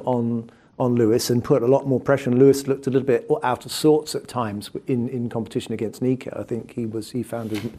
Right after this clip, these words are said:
found his match a little bit occasionally, a ta-, you know, within the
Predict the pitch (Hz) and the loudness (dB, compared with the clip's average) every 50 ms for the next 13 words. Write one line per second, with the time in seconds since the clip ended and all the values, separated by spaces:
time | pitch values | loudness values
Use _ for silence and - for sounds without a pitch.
0 | - - - - _ _ - 131 127 113 104 - 127 131 135 - - - 117 117 | -16 -20 -20 -20 _ _ 0 2 2 0 0 2 2 2 2 0 -2 -2 0 2
1 | 131 135 113 113 104 - 113 - 131 127 123 110 - 107 101 - - - - - | 2 2 2 0 -2 -4 -2 -2 0 0 0 0 -4 -8 -12 -12 -16 -20 -20 -20
2 | - _ _ _ - - 107 - - - 165 151 - - - 143 127 117 113 - | -20 _ _ _ -8 -8 -8 -6 -6 -4 -4 -6 -4 -2 -2 0 0 0 0 -2
3 | 127 120 123 113 135 131 127 120 117 117 113 110 110 | -2 0 2 4 4 4 4 4 2 2 2 0 0